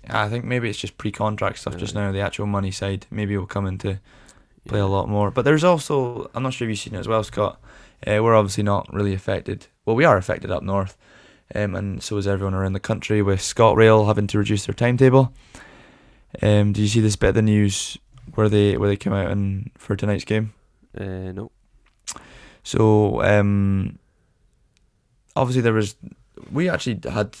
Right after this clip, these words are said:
Speaker 1: we were at the game last week, uh, me and Ewan, and the trains were actually not too bad. Like, we managed to get in just before the thingy. The,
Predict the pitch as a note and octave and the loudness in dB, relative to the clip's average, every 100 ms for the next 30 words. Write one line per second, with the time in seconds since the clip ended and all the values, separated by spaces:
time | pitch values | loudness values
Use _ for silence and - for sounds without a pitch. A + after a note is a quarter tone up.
0 | - - A#2+ A2+ G#2+ G2+ F#2+ F#2+ - F#2+ | -10 -2 -2 0 0 0 0 -4 -6 -4
1 | F#2+ - G#2+ - - - - G2 G2 G2 | -4 -2 -4 -4 -10 -14 -6 -2 0 0
2 | G2 G2 F#2+ G2 G2 F#2+ F#2+ - - A2 | 0 0 -2 -2 0 -2 -4 -8 -8 -2
3 | D#3+ D#3 A#2 F2+ G#2+ G2+ F#2+ - G#2 G2 | 2 2 2 2 0 0 -2 -2 0 2
4 | G2 F#2 C#2+ F2+ G#2 A2 G2 - G2 G2 | 2 2 -2 0 0 0 -2 -4 -4 -2
5 | F#2+ - - - - - - G2 A2+ A#2 | -4 -6 -18 -20 -20 -20 -8 -8 -6 0
6 | G#2 G2 G2 G2 F#2+ F#2+ B2 - _ _ | 2 4 4 2 2 0 -4 -16 _ _
7 | _ - - A2 G#2 F#2+ - - _ _ | _ -20 -2 2 4 2 -4 -20 _ _
8 | _ _ _ _ _ _ _ - - - | _ _ _ _ _ _ _ -20 -12 -12
9 | - _ - A2 G2+ G2 G2 G2 G2 G#2 | -12 _ -2 2 2 2 2 0 -2 -2